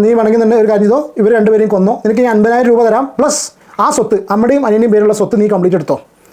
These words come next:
എന്നായിരുന്നു ഇവർക്ക്, ഇവർക്ക്, ഇവർക്കുള്ള ഓഫർ. ഓക്കെ, ആ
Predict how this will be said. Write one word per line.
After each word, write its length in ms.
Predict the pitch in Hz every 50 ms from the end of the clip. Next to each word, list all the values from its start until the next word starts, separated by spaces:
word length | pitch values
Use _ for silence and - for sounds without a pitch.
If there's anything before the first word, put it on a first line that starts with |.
| _ - 233
എന്നായിരുന്നു 320 | 226 247 277 262 254 254 233
ഇവർക്ക്, 200 | 233 220 180 247 262 247
ഇവർക്ക്, 200 | 208 208 208 254 233
ഇവർക്കുള്ള 280 | 202 254 226 262 220 196 185
ഓഫർ. 140 | - 165 151 143 - _ _ _ _ - 165
ഓക്കെ, 140 | 165 - 269 285 - - _ _ _ _ _ _ _ _ - - -
ആ 40 | -